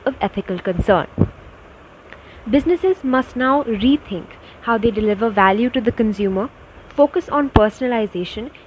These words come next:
and work on issues of ethical production and marketing. With this information,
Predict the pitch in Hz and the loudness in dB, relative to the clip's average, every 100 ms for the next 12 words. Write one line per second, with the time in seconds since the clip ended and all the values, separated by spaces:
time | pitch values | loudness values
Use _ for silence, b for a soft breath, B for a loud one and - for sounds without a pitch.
0 | - 285 285 214 254 285 - 269 214 - | -8 -2 -2 4 6 6 2 -2 -4 -6
1 | 220 233 - - 196 - - 220 190 190 | -8 -8 -10 -8 -10 -8 -10 -8 -4 -6
2 | - - 311 - 254 240 185 170 - 160 | -6 -8 -8 -6 -4 0 -2 -4 -10 -14
3 | - - - - - - - - b b | -16 -20 -20 -20 -20 -20 -20 -20 b b
4 | b 254 294 403 381 311 262 214 185 - | b -2 2 2 0 -4 -4 -4 -4 -6
5 | 220 | -10